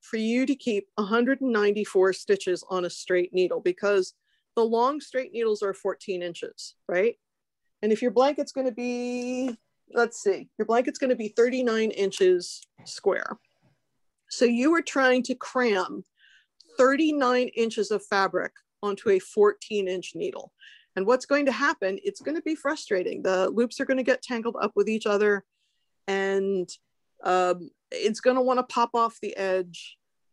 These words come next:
To me, that would be super frustrating. Now, if you are uncomfortable with circular needles and you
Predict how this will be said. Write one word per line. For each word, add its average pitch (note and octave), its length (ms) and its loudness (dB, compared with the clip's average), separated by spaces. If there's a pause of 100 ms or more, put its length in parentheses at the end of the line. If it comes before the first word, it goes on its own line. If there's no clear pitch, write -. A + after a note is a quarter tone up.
(440)
To D4+ 200 -2
me, D#4+ 340 4
that C4 220 0
would G#3+ 160 -2
be A#3 100 -4
super A3 340 -4
frustrating. E3+ 640 -4
Now, G3 220 0
if A3+ 180 -4
you D#4 160 0
are C4 160 0
uncomfortable A#3 720 -4
with G#3+ 120 -6
circular A#3 400 0
needles F#3 380 2
and F#3+ 120 0
you G3 100 -2